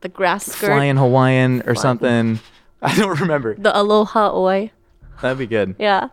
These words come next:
Speaker 2: No, uh, but Zach Pollock at Cosa Buona, he's making a
Speaker 1: Oh,
Speaker 2: really
Speaker 1: yeah.
Speaker 2: crafty pineapple pizza. Shout out to Cosa Buona.
Speaker 1: I
Speaker 2: Uh,
Speaker 1: still
Speaker 2: he puts,
Speaker 1: haven't
Speaker 2: like,
Speaker 1: been there yet.
Speaker 2: he mixes his own
Speaker 1: It's on my
Speaker 2: prosciutto
Speaker 1: list.
Speaker 2: cotto,
Speaker 1: Oh my
Speaker 2: and he
Speaker 1: God.
Speaker 2: does house smoked mozzarella. So you get, like, the smokiness with the sweetness and the
Speaker 1: Oh, that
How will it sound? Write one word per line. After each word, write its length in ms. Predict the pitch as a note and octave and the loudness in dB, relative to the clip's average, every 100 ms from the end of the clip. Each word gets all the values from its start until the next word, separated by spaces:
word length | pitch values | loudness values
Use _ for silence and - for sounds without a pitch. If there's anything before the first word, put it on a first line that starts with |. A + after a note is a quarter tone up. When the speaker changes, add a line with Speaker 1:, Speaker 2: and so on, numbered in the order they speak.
| _ - | _ -4
Speaker 2:
No, 240 | C3 B2 | 2 2
uh, 460 | A2 A#2+ A2+ A2 - - | 4 2 2 2 0 0
but 200 | B2 A2+ | -2 0
Zach 300 | C3 A#2+ - | -2 -2 -2
Pollock 340 | A#2+ B2+ C3 | -2 0 -2
at 100 | - | -10
Cosa 260 | - A2 G#2+ | -10 -8 -6
Buona, 380 | G#2+ A2 B2 | -4 -4 -4
he's 180 | C#3 A#2+ | -8 -6
making 220 | A#2 G#2+ | -4 -2
a 60 | A2 | 0
Speaker 1:
Oh, 20 | |
Speaker 2:
really 140 | C#4 D#4+ | 2 4
Speaker 1:
yeah. 140 | E4+ | 4
Speaker 2:
crafty 600 | A2+ G#2 - A2 G#2+ G#2+ _ | 2 0 -2 -4 -4 -6 _
pineapple 400 | - A#2 A2 A2+ | -8 -2 -2 -2
pizza. 380 | G#2+ A#2 - B2+ | -6 -6 -4 -4
Shout 280 | B2 - G#2 | -4 -4 -2
out 200 | G#2 A2 | -2 -2
to 80 | - | -6
Cosa 280 | A2+ G2+ G#2 | -6 -6 -6
Buona. 420 | G#2 G#2+ A#2 B2 _ _ - | -4 -4 -4 -8 _ _ -16
Speaker 1:
I 40 | |
Speaker 2:
Uh, 20 | |
Speaker 1:
still 200 | - A#2 | -6 -2
Speaker 2:
he 60 | A2+ | 0
puts, 240 | B2 C4+ | 2 0
Speaker 1:
haven't 40 | - | 2
Speaker 2:
like, 140 | A2+ G3+ | 2 0
Speaker 1:
been 80 | |
there 160 | F#3+ C#3+ | 0 -2
yet. 200 | - - | -4 -4
Speaker 2:
he 60 | C3 | 0
mixes 200 | A#2+ - | 0 -2
his 80 | B2 | -4
own 80 | |
Speaker 1:
It's 80 | A#2 | -2
on 40 | A#2+ | -2
my 60 | |
Speaker 2:
prosciutto 160 | B2+ C3 | -2 -2
Speaker 1:
list. 120 | A2 A#2+ A2 | -2 -2 2
Speaker 2:
cotto, 260 | B2 A#2 A#2+ _ | 2 2 -2 _
Speaker 1:
Oh 100 | G#3+ | -4
my 80 | F#3+ | -2
Speaker 2:
and 80 | C3 | 2
he 60 | |
Speaker 1:
God. 60 | A2+ | 2
Speaker 2:
does 100 | G#2+ | 2
house 180 | A#2 G#2+ | -2 -2
smoked 220 | A2+ G#2 | -4 -2
mozzarella. 560 | G#2+ G2 G#2+ G2+ G#2 G#2+ _ _ | -2 -2 0 2 0 -4 _ _
So 100 | - | -8
you 60 | B2+ | -4
get, 60 | |
like, 180 | A#2+ G#2 _ - | -4 -6 _ -12
the 80 | C3 | -6
smokiness 520 | C3+ A#2 B2 A2+ - | -2 -2 0 -2 -4
with 100 | A#2 | -8
the 60 | |
sweetness 480 | G#2+ B2+ A2+ A2 - | -6 -4 -2 -2 -4
and 80 | G#3 | -2
the 40 | |
Speaker 1:
Oh, 40 | |
that 60 | G#3 | 0